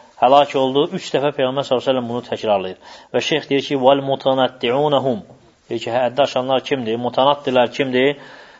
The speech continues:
Kəmə qalə şərhul hədis. Necə ki, hədisi şərh edən deyib. Kimdir hədisi şərh edən? Hədisi İmam Muslim rəvayət edib. Şərh edən də İmam Nəvi rahimehullah. Deyir ki, "Əl-muta'ammiqunəl-ghalunəl-mucavizunəl-hudud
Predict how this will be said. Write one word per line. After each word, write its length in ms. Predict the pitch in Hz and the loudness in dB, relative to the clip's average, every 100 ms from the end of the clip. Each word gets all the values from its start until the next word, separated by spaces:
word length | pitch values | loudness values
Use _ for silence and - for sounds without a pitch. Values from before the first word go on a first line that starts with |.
| _ | _
Kəmə 400 | - 175 170 147 | 4 6 6 4
qalə 280 | 170 170 156 | 6 8 8
şərhul 480 | - 160 147 127 120 | 6 4 4 2 2
hədis. 260 | 113 107 | 2 0
Necə 300 | 123 165 147 | -2 2 2
ki, 420 | 131 143 160 175 175 - - - - | 2 2 2 0 -4 -20 -20 -20 0
hədisi 420 | 139 143 - 180 | 4 4 2 -4
şərh 260 | 156 160 131 | 4 4 6
edən 300 | 131 139 131 | 2 2 0
deyib. 220 | 117 123 | -2 -2
Kimdir 260 | - 160 147 | -2 2 4
hədisi 240 | 127 - | 2 0
şərh 220 | 139 127 | 0 2
edən? 180 | 120 147 | 2 2
Hədisi 220 | 151 - | 0 0
İmam 180 | 175 170 | 0 0
Muslim 240 | 175 - | -2 -4
rəvayət 320 | 117 101 101 98 | -4 -2 -4 -6
edib. 160 | 90 - - - - | -12 -16 -20 -20 -20
Şərh 320 | - 156 160 | 0 2 4
edən 260 | 151 160 170 | 4 2 2
də 100 | 175 | 2
İmam 340 | 151 151 156 - _ - _ | 4 4 2 -16 _ -20 _
Nəvi 420 | 139 165 160 127 | 4 6 8 6
rahimehullah. 640 | 117 117 117 104 104 101 - - - - - - | 4 2 2 0 0 -2 -2 -8 -20 -20 -20 -2
Deyir 220 | 135 147 | 2 2
ki, 160 | 143 | 0
"Əl-muta'ammiqunəl-ghalunəl-mucavizunəl-hudud 4000 | 139 151 160 151 147 147 139 147 156 156 156 165 190 190 170 156 135 139 147 143 175 170 151 139 131 135 131 139 135 127 131 123 156 170 165 175 143 135 135 160 180 208 180 | 2 2 2 0 0 2 4 2 -2 -2 -2 0 2 4 4 4 6 6 6 4 0 0 0 0 -2 -4 2 4 6 4 0 0 -2 0 0 0 0 -2 -2 0 4 4 2